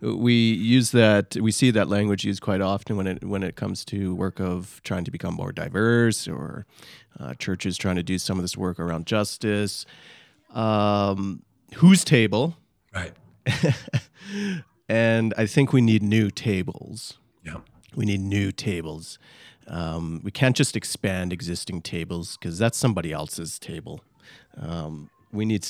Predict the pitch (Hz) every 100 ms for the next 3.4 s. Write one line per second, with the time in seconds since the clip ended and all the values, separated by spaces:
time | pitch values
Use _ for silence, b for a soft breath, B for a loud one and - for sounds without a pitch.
0 | - 117 123 110 98 113 156 175 135 123
1 | 123 107 107 104 - 90 85 85 85 82
2 | 80 82 - 107 101 101 87 - 101 95
3 | 90 B B 139